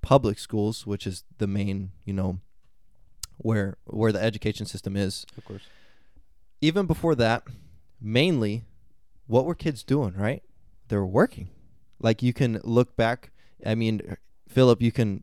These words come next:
Speaker 1: definitely educate me a, a little bit on this, and I'm sure you know 'cause you're, like, the intellectual, book smart guy over here.
Speaker 2: Yeah.
Speaker 1: But anyways, like, kids were, back then, way back, they were working in, like, mine shafts. They were actually doing labor,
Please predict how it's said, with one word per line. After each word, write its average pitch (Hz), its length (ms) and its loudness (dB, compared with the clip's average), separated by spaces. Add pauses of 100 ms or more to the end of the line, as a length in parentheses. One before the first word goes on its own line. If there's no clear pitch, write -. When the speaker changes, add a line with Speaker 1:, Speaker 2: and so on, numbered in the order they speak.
Speaker 1:
definitely 107 440 0
educate 107 420 -4
me 104 200 0
a, 95 120 -2
a 104 60 -4
little 101 180 0
bit 101 120 0
on 101 140 0
this, 101 200 -2
and 98 100 -4
I'm 98 80 -6
sure 104 180 -2
you 98 160 0
know 98 160 0
'cause 95 220 -6
you're, 104 100 -4
like, 101 200 -6
the 104 220 -4 (280)
intellectual, 113 840 2
book 120 280 2
smart 110 320 0
guy 107 200 4
over 101 200 2
here. 107 220 0 (120)
Speaker 2:
Yeah. 107 240 -8
Speaker 1:
But 131 120 6
anyways, 117 460 2
like, 107 320 -8 (200)
kids 135 320 2
were, 107 420 2 (200)
back 107 280 -2
then, 104 340 0 (340)
way 104 200 -6
back, 98 340 -6 (340)
they 110 60 0
were 110 100 6
working 110 300 2
in, 101 100 -2
like, 98 200 -10
mine 107 280 0
shafts. 104 380 0
They 104 120 0
were 101 100 0
actually 101 260 -6
doing 101 220 -2
labor, 104 500 2